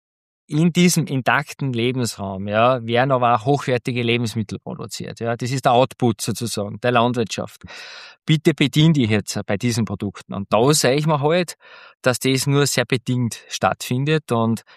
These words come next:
leider haben wir halt auch gesehen, gerade in die Jahre jetzt vierundzwanzig begonnen, äh,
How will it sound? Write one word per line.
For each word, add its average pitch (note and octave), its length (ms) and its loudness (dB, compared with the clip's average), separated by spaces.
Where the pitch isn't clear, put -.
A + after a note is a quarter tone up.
leider A2 540 2
haben B2+ 120 -4
wir B2+ 60 -2
halt B2+ 120 0
auch B2+ 100 4
gesehen, B2 360 -2
gerade A2 360 -2
in A#2+ 80 -2
die A2+ 100 -4
Jahre G#2 360 0
jetzt A2+ 240 -2
vierundzwanzig A#2 800 -2
begonnen, A2+ 600 0
äh, A2+ 380 6